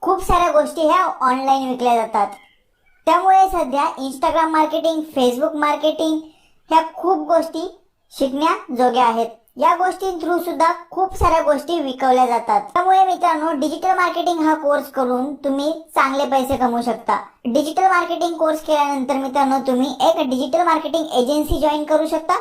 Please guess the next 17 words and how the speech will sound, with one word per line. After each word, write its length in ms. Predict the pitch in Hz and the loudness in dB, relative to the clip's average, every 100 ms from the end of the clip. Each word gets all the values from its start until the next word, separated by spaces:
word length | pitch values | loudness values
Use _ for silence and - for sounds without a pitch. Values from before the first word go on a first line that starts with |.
| - _ _ | -4 _ _
किंवा 300 | 311 311 311 | 0 2 2
स्वतःचा 540 | 302 302 302 330 320 311 | 2 -2 0 0 2 2
व्यवसाय 420 | 269 254 254 269 | 2 0 0 -2
सुद्धा 260 | 262 240 254 | 0 0 0
करू 220 | 233 226 | 0 -2
शकता. 440 | 233 214 220 - - _ _ | -6 -4 -4 -4 -8 _ _
हा 200 | 277 349 | 0 2
केल्यानंतर 580 | 370 370 370 349 370 349 | 2 0 0 0 0 0
मित्रांनो, 380 | 339 349 339 | -2 0 0
तुम्ही 320 | 349 320 311 311 | -2 0 0 2
वर्षाकाठी 680 | 294 285 359 349 311 339 | 2 2 -2 0 -2 -4
तीन 320 | 330 330 330 320 | -6 -6 -6 -4
ते 120 | 349 | -4
चार 360 | 349 277 269 | 2 2 2
लाख 220 | 262 254 254 | 0 -2 -2
रुपये 260 | 254 269 | -4 -4
उत्पन्न 500 | 254 247 - 254 302 | -2 -4 -2 -2 -2